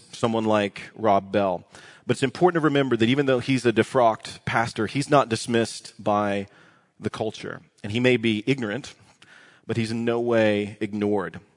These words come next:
by the culture, especially he said that statement in, in an interview with Oprah Winfrey. So let's kind of gather around and let's get one thing straight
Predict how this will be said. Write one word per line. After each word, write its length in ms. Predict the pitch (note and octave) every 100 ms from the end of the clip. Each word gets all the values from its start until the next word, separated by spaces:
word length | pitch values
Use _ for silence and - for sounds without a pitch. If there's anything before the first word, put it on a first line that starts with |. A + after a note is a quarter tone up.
| _ _
by 140 | G2
the 80 | F#2+
culture, 260 | - G2 G#2
especially 380 | - D3+ -
he 100 | A2+
said 240 | G#2+ - B2+
that 140 | A2
statement 480 | - A#2 G#2 G2 F#2
in, 220 | G2+ G2 G2
in 200 | G2 F#2+
an 300 | F#2 F2+ F2 - -
interview 340 | A2+ G2 F#2
with 240 | F#2 -
Oprah 260 | - G2 G2
Winfrey. 420 | F#2+ G2+ - - _ - - - - - -
So 220 | - D3
let's 520 | C3+ D3+ - - - -
kind 260 | - C#3
of 280 | C3 B2 A#2+
gather 300 | B2+ B2+ C3
around 340 | B2 A2+ G2 - _ -
and 480 | - A#2+ A2 A2 G#2 - _ _
let's 440 | A#2+ A#2 - - - _ _ _ _ _ _ _ A2+
get 160 | B2
one 220 | A#2 C3
thing 240 | B2+ A#2 G#2
straight 380 | - G2+ -